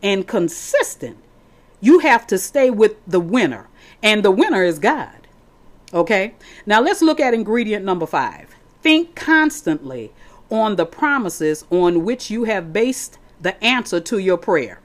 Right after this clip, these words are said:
Proverbs four twenty. Now, if you take a steady diet of God's word, it will keep you healthy. Okay? Just like, uh,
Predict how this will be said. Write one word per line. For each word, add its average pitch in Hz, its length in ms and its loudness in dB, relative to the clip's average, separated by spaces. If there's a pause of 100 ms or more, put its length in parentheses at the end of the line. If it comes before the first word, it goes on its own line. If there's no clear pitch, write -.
(300)
Proverbs 185 720 2
four 180 500 0 (220)
twenty. 165 480 -6 (460)
Now, 220 240 4
if 247 220 4
you 415 240 8
take 294 380 2
a 185 160 4
steady 269 480 0
diet 165 540 2
of 151 160 -10
God's 156 380 0
word, 123 480 -8 (680)
it 262 200 4
will 226 220 4
keep 330 360 4
you 247 240 0
healthy. 226 680 -2 (920)
Okay? 185 380 2
Just 233 360 -2
like, 233 360 0 (540)
uh, 160 380 -8